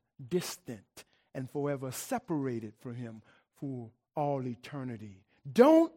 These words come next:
be the one. They were, the, these disciples were around the truth. They were around the one who brings life, but they never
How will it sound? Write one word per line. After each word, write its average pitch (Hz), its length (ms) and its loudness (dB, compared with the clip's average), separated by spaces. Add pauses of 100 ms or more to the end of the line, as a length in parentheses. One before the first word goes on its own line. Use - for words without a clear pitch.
(180)
be 269 320 8
the 233 180 -4
one. 240 580 -4 (2000)
They 285 240 12
were, 285 480 10 (460)
the, 220 280 12
these 285 340 12
disciples 311 800 6
were 233 380 10
around 285 1080 12 (400)
the 151 160 8
truth. 349 480 12
They 277 200 12
were 269 320 12 (240)
around 302 600 12
the 294 80 8
one 285 360 12
who 269 200 10
brings 311 640 12
life, 302 560 12 (280)
but 247 160 -4
they 269 160 12
never 381 880 12